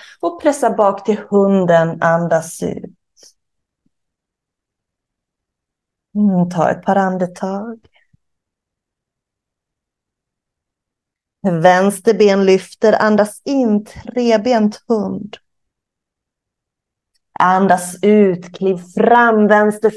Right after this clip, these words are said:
fot, vinkla in bakre hälen, kom upp. Krigare ett. Händerna till höften, hjärtat eller upp mot taket, tummarna bakåt.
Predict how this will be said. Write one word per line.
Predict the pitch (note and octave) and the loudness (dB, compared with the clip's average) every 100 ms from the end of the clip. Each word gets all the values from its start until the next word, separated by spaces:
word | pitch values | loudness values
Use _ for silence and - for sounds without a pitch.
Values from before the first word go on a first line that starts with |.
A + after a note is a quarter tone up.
| - | 0
fot, | D#4 B3 A3+ | 2 2 0
vinkla | A3 A3 A#3 - | 0 0 0 -2
in | C4 D#4 C#4+ | 0 2 2
bakre | G#3+ G3 G3 G3+ | 2 2 0 -6
hälen, | G3 - A#3+ B3+ A#3+ G#3 G3 | -6 -2 0 2 2 0 -2
kom | G#3 G#3 - | -4 -4 -2
upp. | C4 - _ _ - - _ _ | -2 -4 _ _ -20 -20 _ _
Krigare | A#3+ C#4 C#4 C4+ D4 C#4 | -8 -2 -2 -2 -4 -6
ett. | - - - E3+ - _ _ _ - _ _ _ _ _ _ | -6 -10 -8 -8 -10 _ _ _ -20 _ _ _ _ _ _
Händerna | - G3 G3 G3+ G3 | -6 -2 0 2 0
till | G3 G3+ F#3+ F#3 - - - _ | 0 -2 -2 -4 -14 -20 -20 _
höften, | - C#4 C#4 - G#4 A#4+ - - | -2 -2 -2 -6 -2 -4 -6 -6
hjärtat | C4 C4 - B3+ B3+ - | -6 -4 -2 -2 -2 -4
eller | G3+ G#3+ B3 | 0 0 0
upp | C#4+ C#4+ | -2 0
mot | D4+ - | -2 -2
taket, | - G3+ - - - - - _ - - | -6 -6 -6 -12 -12 -12 -12 _ -20 -6
tummarna | G3 F#3 F#3+ A3 | -4 -2 -2 -4
bakåt. | G#3 - - - | -6 -10 -14 -20